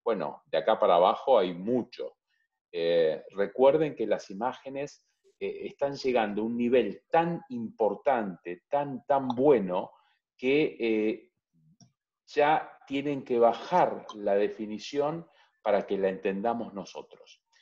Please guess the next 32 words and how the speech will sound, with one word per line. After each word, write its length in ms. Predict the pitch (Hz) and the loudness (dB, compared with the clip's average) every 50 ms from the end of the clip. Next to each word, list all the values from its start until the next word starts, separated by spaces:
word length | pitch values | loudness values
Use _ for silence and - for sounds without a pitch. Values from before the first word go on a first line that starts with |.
| _ _ _ _ | _ _ _ _
Eh, 100 | - 95 | -20 -20
¿qué 120 | _ - - | _ -16 -14
quiero 180 | - 123 - | -14 -12 -14
decir 220 | - - - 110 - | -12 -12 -12 -10 -2
con 180 | - 98 87 | -2 -2 0
esto? 380 | 85 76 - - - - - - - _ _ _ _ _ | 0 -6 -8 -8 -8 -8 -8 -10 -10 _ _ _ _ _
Eh, 140 | - 110 | -10 -6
la, 240 | 110 117 113 107 - - | 0 0 0 0 0 0
la, 300 | 110 110 110 - - - - - | 0 0 0 0 -2 -8 -14 -12
por 100 | - 104 | -10 -10
ejemplo, 300 | 92 - 135 135 - 135 | -10 -10 -12 -8 -4 2
la 180 | 127 110 101 - | 2 2 2 2
tomografía 960 | - 98 95 95 95 92 95 95 92 - - 127 113 87 67 64 60 - - - _ _ _ - | 0 -4 -2 -2 -2 0 0 0 -2 -4 -10 -6 -4 -2 -2 -2 -4 -6 -10 -16 _ _ _ -4
ha 100 | 120 120 | -4 -4
llegado 460 | 117 123 127 123 127 120 110 98 95 | 0 0 0 4 4 4 6 6 4
a 40 | 90 | 2
niveles 360 | 95 98 110 120 120 113 - - _ _ - | 0 -2 -2 -4 -4 -6 -10 -18 _ _ -4
tan 380 | - 151 147 143 139 131 123 | -2 -2 -2 -2 -6 -8 -2
grandes 720 | 117 139 151 170 170 151 127 110 98 85 90 82 - - | 4 4 6 6 6 2 2 -2 -4 -4 -4 -6 -6 -6
de 200 | - 92 - - | -8 -8 -8 -6
calidad 460 | - 95 92 90 92 98 107 123 139 139 | -4 -2 -2 0 0 0 2 4 4 4
de 80 | 131 | 2
imagen 560 | 127 120 117 95 - - - 87 92 107 110 _ _ _ _ _ _ _ _ | 0 -2 -4 -6 -6 -8 -12 -12 -14 -14 -14 _ _ _ _ _ _ _ _
que 320 | - 113 120 117 120 120 _ _ _ | -4 -4 -4 -4 -8 -16 _ _ _
nuestro 1160 | - 107 113 120 123 127 131 135 135 135 135 135 135 135 135 - 135 135 127 - - 139 143 | -18 -12 -8 -6 -4 -4 -4 -4 -6 -6 -6 -6 -6 -6 -8 -6 -6 -6 -8 -6 0 2 4
ojo 400 | 151 - - - - 170 175 170 | 4 4 2 0 2 2 2 2
y 80 | - 117 | 2 -4
nuestra 300 | 120 117 110 - 123 127 | -8 -8 -6 -4 -4 -4
mente 260 | 147 160 160 156 151 | -2 -4 -6 -6 -6
no 80 | 139 139 | -2 0
lo 100 | 139 135 | 0 2
percibe. 540 | 139 135 139 - - 147 110 78 - - | 2 0 0 -2 -8 -6 -4 -2 -4 -4